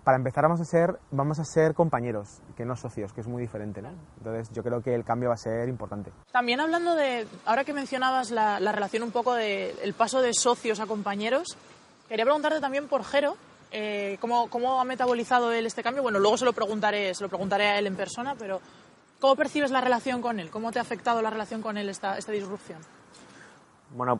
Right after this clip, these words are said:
Speaker 1: pues personalmente creo que empezamos toda esta aventura siendo grandes amigos y que la hemos abandonado siendo exactamente lo mismo, ¿no? Eh, yo creo que lo hemos parado justo en el momento adecuado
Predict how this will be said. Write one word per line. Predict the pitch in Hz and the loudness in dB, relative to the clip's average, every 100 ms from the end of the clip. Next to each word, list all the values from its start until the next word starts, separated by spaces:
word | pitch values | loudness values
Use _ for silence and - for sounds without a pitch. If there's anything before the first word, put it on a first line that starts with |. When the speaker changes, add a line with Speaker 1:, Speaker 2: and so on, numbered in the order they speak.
| - | -2
Speaker 1:
pues | - - | -6 0
personalmente | 120 113 110 120 123 127 | 0 2 2 4 10 10
creo | 120 123 | 12 8
que | 123 | 8
empezamos | 113 123 120 123 117 - - | 2 2 4 4 2 -4 2
toda | 120 120 | 6 8
esta | 131 | 6
aventura | 123 127 135 | 4 6 4
siendo | - 110 113 113 117 113 | 4 -2 0 2 4 6
grandes | 117 120 | 6 4
amigos | 120 127 135 147 | 0 4 4 4
y | 139 | 0
que | 113 | 2
la | 104 | 2
hemos | 104 113 113 - | 2 0 0 2
abandonado | 117 113 113 123 139 - - - - | 2 4 8 10 8 4 -10 -20 -16
siendo | - 120 110 117 123 127 - | -4 -2 2 8 10 10 8
exactamente | - 127 113 123 135 | 2 0 0 0 0
lo | 113 | -2
mismo, | 127 110 107 | -4 -8 -10
¿no? | 180 226 - | -12 -18 -18
Eh, | - - | -18 -12
yo | 117 | -2
creo | 113 120 | 0 0
que | |
lo | 117 | -2
hemos | 120 | 4
parado | 127 127 127 - - | 10 10 10 2 -2
justo | 139 - 135 127 | -2 0 -2 -2
en | 123 | -2
el | |
momento | 127 127 123 | -2 -2 2
adecuado | 131 120 131 151 | 2 8 8 8